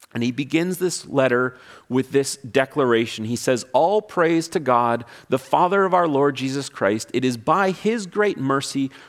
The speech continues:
we have been born again because God raised Jesus Christ from the dead." This is a declaration of hope.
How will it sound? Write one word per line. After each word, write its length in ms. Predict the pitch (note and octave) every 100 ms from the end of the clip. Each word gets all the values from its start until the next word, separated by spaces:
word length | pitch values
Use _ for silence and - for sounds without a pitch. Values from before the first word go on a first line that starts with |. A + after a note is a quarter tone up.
| -
we 280 | B2+ E3+ F3
have 180 | D#3
been 220 | C3 B2 A2+
born 320 | A#2 D#3+ G#3
again 500 | F#3 B2 A2 A2 A2 - -
because 340 | C3+ B2 C#3 A2
God 420 | G2+ B2+ E3 D#3+
raised 400 | C3 C3 C3 G#2+
Jesus 420 | A#2 B2 B2 B2
Christ 500 | - - A2+ A2+ -
from 360 | - A#2 G#2 G2+
the 80 | G2
dead." 400 | G2 G2 D#2 - _ _ - -
This 220 | D#3+ F3
is 120 | F#3
a 60 | F3+
declaration 840 | A#2 C#3+ - D#3+ C#3 C3 - C3+
of 160 | - A2+
hope. 400 | A#2 B2 -